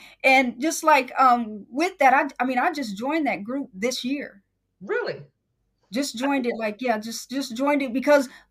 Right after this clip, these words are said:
Speaker 1: you know why? The Holy Spirit told me to.
Speaker 2: Okay.
Speaker 1: You know, and he, and so he knew, he said, "Okay, I know that, um,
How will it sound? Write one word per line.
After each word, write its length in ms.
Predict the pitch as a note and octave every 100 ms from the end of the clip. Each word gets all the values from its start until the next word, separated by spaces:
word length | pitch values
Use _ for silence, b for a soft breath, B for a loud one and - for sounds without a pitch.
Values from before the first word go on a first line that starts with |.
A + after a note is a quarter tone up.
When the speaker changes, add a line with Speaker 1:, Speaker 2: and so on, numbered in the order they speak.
| G3+ -
Speaker 1:
you 100 | C4+
know 140 | C#4 D4
why? 280 | D4 D4 B3+
The 100 | G#3+
Holy 280 | B3+ B3
Spirit 400 | A#3+ - A3+ -
told 360 | - - D4 A3+
me 140 | F#3+ F#3
to. 300 | - - - _ _ _ _
Speaker 2:
Okay. 440 | F#3 F#3+ F#3 E3 G3 _ _
Speaker 1:
You 100 | A3
know, 160 | C4 B3
and 80 | A#3+
he, 240 | C4+ C4 B
and 180 | B3+ A#3+
so 200 | - B3
he 220 | A#3 E4
knew, 180 | E4+ F4
he 60 | F4+
said, 160 | D#4
"Okay, 520 | A#3+ A#3+ B3+ B3 C4 _ _ _ _ _ _ _ _ -
I 120 | A3+
know 240 | B3 B3+
that, 260 | A3+ G#3+ -
um, 420 | A3 G#3+ G3 -